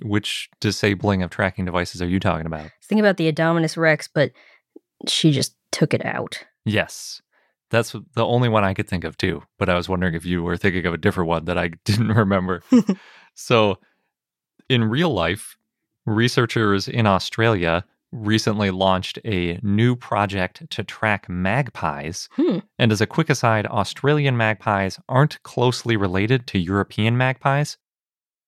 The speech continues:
Speaker 1: Like most birds, they are both passerines, A K A songbirds.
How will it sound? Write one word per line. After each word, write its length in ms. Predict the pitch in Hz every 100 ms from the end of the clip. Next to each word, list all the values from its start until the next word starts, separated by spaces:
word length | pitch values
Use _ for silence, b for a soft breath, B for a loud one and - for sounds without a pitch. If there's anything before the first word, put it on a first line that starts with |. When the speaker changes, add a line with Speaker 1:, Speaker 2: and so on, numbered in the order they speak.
| _ _
Speaker 1:
Like 240 | 110 110
most 440 | 107 104 135 180 -
birds, 340 | 101 92 107
they 140 | - 98
are 80 |
both 360 | 85 107 123 -
passerines, 880 | - 120 117 - 95 123 98 95 95
A 140 | -
K 340 | 104 107 95 92
A 40 |
songbirds. 920 | - - 110 131 110 82 80 95 -